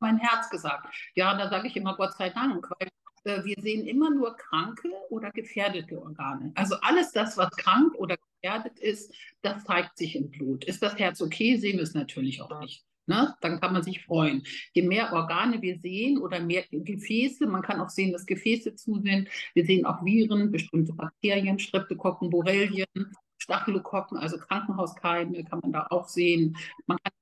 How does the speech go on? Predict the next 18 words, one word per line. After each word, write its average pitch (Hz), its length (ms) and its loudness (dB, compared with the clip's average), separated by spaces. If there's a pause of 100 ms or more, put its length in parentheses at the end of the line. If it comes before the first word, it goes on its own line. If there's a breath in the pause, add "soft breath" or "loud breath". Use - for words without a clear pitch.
(120)
natürlich 226 320 4
sehen, 196 200 4
ob 165 100 0
das 170 180 -4
Blut 185 220 2
verklumpt 190 520 2
ist, 180 280 2
ob 160 160 -2
da 165 340 2 (200 soft breath)
jetzt 196 280 -2
Thromben 170 540 0
drin 175 300 -2
sind, 165 420 2
ob - 140 -8
die 208 160 -4
Zellen 170 400 2
richtig 180 480 -8
atmen, 165 680 0